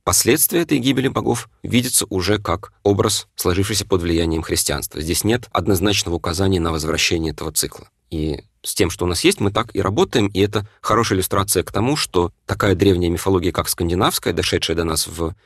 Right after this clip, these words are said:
небольшом количестве источников, некоторые из которых оказываются отрывочными или перешедшими через много поколений фиксации и интерпретации,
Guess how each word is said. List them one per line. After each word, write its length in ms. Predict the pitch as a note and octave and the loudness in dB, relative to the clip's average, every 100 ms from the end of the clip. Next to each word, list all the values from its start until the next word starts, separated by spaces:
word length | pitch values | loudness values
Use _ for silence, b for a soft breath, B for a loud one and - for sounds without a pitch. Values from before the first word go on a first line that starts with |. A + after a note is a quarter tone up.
| b - | b -2
небольшом 440 | F#2 G2 - F#2+ | 2 4 4 2
количестве 420 | E2+ D#2+ - - | 2 0 0 -2
источников, 680 | D#2 A2 B2 - G2 - - _ _ _ | -2 0 0 -2 -4 -6 -10 _ _ _
некоторые 380 | F#2+ G2+ - F2+ | 0 2 2 -2
из 60 | - | -2
которых 360 | E2+ F2 E2+ | -2 0 -2
оказываются 440 | - F2 E2 D#2 E2 | -4 -4 -2 -2 -2
отрывочными 680 | - B2 A#2+ - A2 G#2+ G#2 B B - | 2 2 4 2 2 2 -2 B B -6
или 460 | F2+ E2+ E2 D#2+ b b - | -2 2 2 2 b b -2
перешедшими 480 | F2 - - F2 | 0 2 2 0
через 340 | E2 F2+ D#2+ D#2 - _ | 0 0 0 -4 -12 _
много 600 | - F#2 G2 F#2+ E2 - - - | 0 2 4 4 2 -2 -10 -8
поколений 680 | G2 F#2+ F#2+ F#2 E2 - _ | -2 2 4 4 0 -2 _
фиксации 560 | - - - G2 - E2+ | -4 -2 0 0 0 0
и 20 | |
интерпретации, 800 | D#2 - F#2 E2 C#3 - B2+ | 0 -4 -4 -2 -2 0 -4